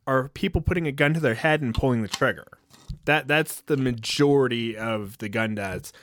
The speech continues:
in the United States. A-, and people forget that, and they run that, which, you know,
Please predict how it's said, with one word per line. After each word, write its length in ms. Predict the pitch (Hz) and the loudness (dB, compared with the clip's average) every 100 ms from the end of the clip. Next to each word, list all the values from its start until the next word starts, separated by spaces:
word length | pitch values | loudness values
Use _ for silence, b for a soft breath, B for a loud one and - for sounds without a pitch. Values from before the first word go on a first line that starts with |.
| B - | B -8
in 120 | 117 | -4
the 60 | |
United 340 | 101 95 85 80 | -4 -6 -10 -12
States. 680 | - 85 - - - - - _ - _ _ _ _ _ _ _ _ _ _ _ _ _ _ 110 | -10 -10 -10 -16 -16 -16 -20 _ -20 _ _ _ _ _ _ _ _ _ _ _ _ _ _ -8
A-, 40 | 117 104 | -6 -4
and 200 | 110 107 | -6 -4
people 280 | 127 123 | -4 -2
forget 440 | 110 110 120 185 - | -2 -4 0 0 2
that, 420 | 110 101 98 - b b b - | -2 -2 -4 -10 b b b -10
and 220 | 123 113 | -4 -2
they 380 | 110 107 104 101 | -2 -2 -4 -4
run 380 | 101 120 127 110 | -6 -2 0 -2
that, 220 | 87 85 | -6 -8
which, 440 | 104 123 - - - | -6 -6 -8 -14 -10
you 120 | 117 | -8
know, 340 | 101 87 85 | -6 -6 -10